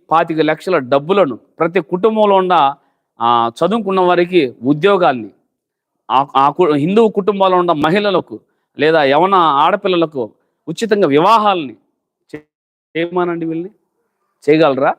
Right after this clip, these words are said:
పోనీ ఏదైనా వ్యాపారం చేసుకుంటానికి డబ్బులు ఇవ్వమానండి, ఇవ్వగలరా? ఇదంతా మోసం, దగ, కుళ్ళు, కుట్ర, మతాన్ని కులాన్ని అడ్డం పెట్టి ఇలాంటి పిచ్చి కుక్కల్ని రేపి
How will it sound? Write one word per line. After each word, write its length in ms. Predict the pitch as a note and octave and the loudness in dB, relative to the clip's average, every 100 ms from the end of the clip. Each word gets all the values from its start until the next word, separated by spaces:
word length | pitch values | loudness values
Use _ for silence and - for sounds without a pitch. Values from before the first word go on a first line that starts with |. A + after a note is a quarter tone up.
| _ _ _ _ _ _ - | _ _ _ _ _ _ -2
పోనీ 160 | G#3 G3+ | 0 2
ఏదైనా 260 | F#3+ F#3 | 2 2
వ్యాపారం 520 | D#3+ G#3+ A3+ A3+ A3 | 2 2 2 2 0
చేసుకుంటానికి 440 | G#3 G3+ G3+ F#3 D3+ | -4 -6 -6 -4 -2
డబ్బులు 200 | E3 G#3 | -2 -2
ఇవ్వమానండి, 380 | G3 F#3+ F#3 F#3+ | -2 -4 -4 -8
ఇవ్వగలరా? 640 | - D#3+ G#3 F3+ E3 G3+ _ _ _ _ _ A#2+ | -2 0 0 0 -2 -6 _ _ _ _ _ -6
ఇదంతా 280 | B2+ D3+ E3+ | -4 -2 -2
మోసం, 500 | C#3+ D#3 D#3 E3+ D#3 | 2 0 0 -2 0
దగ, 320 | C#3 D3 E3+ | 0 0 0
కుళ్ళు, 320 | - C#3 D3 | -2 -4 -4
కుట్ర, 500 | D#3+ B2+ - B2+ A#2+ _ _ _ _ _ _ _ _ _ - - - | -4 -8 -4 -2 -2 _ _ _ _ _ _ _ _ _ -20 -18 -4
మతాన్ని 440 | C#3+ C#3+ E3 D#3+ | -2 0 0 0
కులాన్ని 380 | D#3+ D#3+ D#3 D3+ | 0 0 2 2
అడ్డం 200 | C3+ D#3 | 0 0
పెట్టి 220 | D3+ D3+ | -2 0
ఇలాంటి 240 | E3 D3 C#3 | 0 0 -2
పిచ్చి 260 | E3 D#3 | -8 -6
కుక్కల్ని 540 | G3 F#3 E3+ E3 D#3+ C3+ | -4 -2 2 2 2 2
రేపి 500 | D3+ F3+ G3 C#3+ | 0 2 2 0